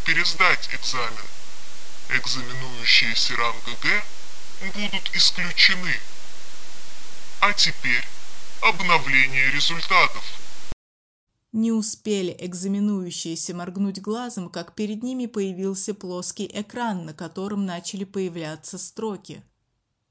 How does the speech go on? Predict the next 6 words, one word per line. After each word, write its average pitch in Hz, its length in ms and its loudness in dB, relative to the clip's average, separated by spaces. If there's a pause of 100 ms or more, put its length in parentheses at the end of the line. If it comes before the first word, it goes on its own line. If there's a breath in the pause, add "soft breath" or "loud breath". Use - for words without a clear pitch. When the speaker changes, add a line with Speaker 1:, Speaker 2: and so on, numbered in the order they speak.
(600)
Speaker 2:
Ю 185 460 -6
Вен. 180 400 -8 (760)
А. 208 380 -4 (640)
Ю 185 560 -8
Иго. 196 680 -8 (800)
А. 196 380 -6